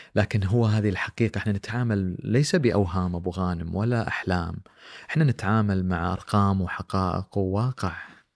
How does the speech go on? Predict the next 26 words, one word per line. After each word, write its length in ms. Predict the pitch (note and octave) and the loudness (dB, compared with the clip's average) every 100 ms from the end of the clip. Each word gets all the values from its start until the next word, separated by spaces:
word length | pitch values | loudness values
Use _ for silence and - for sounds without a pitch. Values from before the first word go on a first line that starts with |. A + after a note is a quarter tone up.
| _ - - - - | _ -20 -20 -18 -8
أنت 160 | A2 G#2 | 0 4
عيشنا 360 | D3+ D3+ B2 | 6 6 2
الحين 280 | G2+ - G#2+ | 0 0 0
بحلم 380 | F#2 - G#2 G2+ | -2 -2 0 0
وقول 180 | G2 F#2+ | 0 0
لي: 80 | |
"أبو 120 | F#2 E2 | 0 -2
عثمان، 340 | F2 G2+ F2+ | -4 -4 -2
عندك 280 | F#2+ F2+ - | -2 -4 -6
روز 200 | E2 F2 | -8 -6
رايز 380 | F2 F2+ F2+ F2 | -4 -2 -4 -6
وعندك 540 | F2 F2+ F#2 - F2 - | -8 -8 -10 -8 -12 -8
قصر 280 | F#2+ - | -6 -6
طوله"، 360 | F#2+ - F#2 F2+ | -6 -4 -2 -2
صح 220 | F#2 G#2+ | -4 -4
ولا 200 | G#2 G2 | -2 -4
لا؟ 100 | F#2+ | -4
بعيش 300 | G2 A#2+ C3 | -2 -2 -2
معاك 300 | - - C#3+ | -2 -2 -2
في 60 | - | -6
الأحلام، 380 | F2+ - F#2 F#2+ | -8 -6 -4 -4
لكن 200 | F#2 A2 | -2 0
لما 140 | G#2+ | 0
أطلع 200 | G#2+ G2 | 0 -2
من 100 | G2+ | -2
الحلقة 560 | G2 B2 A#2 - A2+ | -2 0 0 0 -4